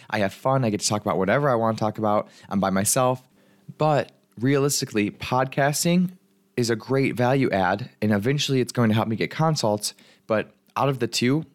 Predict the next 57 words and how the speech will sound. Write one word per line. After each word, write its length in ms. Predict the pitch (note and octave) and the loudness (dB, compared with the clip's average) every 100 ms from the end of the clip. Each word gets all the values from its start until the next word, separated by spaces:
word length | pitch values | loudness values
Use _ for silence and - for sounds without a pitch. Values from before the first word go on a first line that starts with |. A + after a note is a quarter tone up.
| _ | _
the 200 | - A2+ | -8 -2
one 220 | G#2+ A#2 C3 | 0 2 2
that 140 | B2 | -2
w-, 180 | G2+ G#2+ A2 | 0 0 0
is 140 | G#2+ | -2
way 300 | G2 A2+ C3 | -2 0 2
more 200 | B2 A2+ | 2 2
likely 280 | G#2 G2 G#2+ | 0 0 -2
to 60 | |
get 140 | G#2 G2+ | -2 -2
me 80 | F#2+ | -2
a 20 | |
consult, 540 | G2+ G#2 - A#2+ - | -2 -2 0 -2 -2
make 240 | G2+ G#2+ - | -2 -2 0
up 140 | F2 | -4
for 100 | A2 | -4
the 80 | G2 | -6
client 320 | - G2 G#2 | -2 0 0
that 80 | - | 0
no-showed, 440 | F#2 G2 A#2 A#2+ | 0 0 0 0
would 160 | F#2 F#2 | 0 -2
be 260 | F#2 F2+ | 0 0
going 280 | E2+ F2+ F2 | 0 -2 0
on 100 | F2 | -2
TikTok 420 | - D#2 E2+ D#2+ | -2 -6 -4 -6
Live, 280 | - - - - | -6 -8 -8 -12
a 40 | |
hundred 320 | - - F#2 | -14 -4 -2
percent. 440 | - - - - - - - - - | -2 -4 -6 -8 -16 -20 -20 -20 -6
So 200 | - C3 | -2 0
far 160 | C3+ C3+ | 2 0
with 80 | |
my 100 | B2+ | 0
podcast, 540 | A2+ A#2 A2 - G#2+ - | -2 0 -2 0 -2 0
it's 100 | F2+ | -4
brand 300 | - F#2+ G#2 | 0 2 4
new. 280 | A#2 B2 - | 4 2 0
The 200 | G#2+ - - | -4 -4 0
end 280 | A#2 B2 A2 | 0 0 0
game, 340 | A#2 A#2 A#2+ | 2 2 0
the 140 | G#2+ | 0
end 120 | G#2+ G#2+ | 0 0
point 300 | A#2+ B2 - | 0 0 -2
is 100 | - | -4
for 180 | - | -4
people 220 | G2 G#2+ G2 | -4 -2 0
to 40 | |
know 100 | G2 | 0
who 120 | G2+ | 2
I 100 | F#2+ | 0
am, 320 | A#2 C3 C3+ - - - | 2 2 0 -4 -16 -20
but 100 | - | -6
that's 160 | A#2+ A2 | -6 -4
way 180 | A2 A2+ | 0 0
down 200 | G#2 F#2+ | 2 0
the 60 | F2 | -2
road. 260 | - - | -4 -6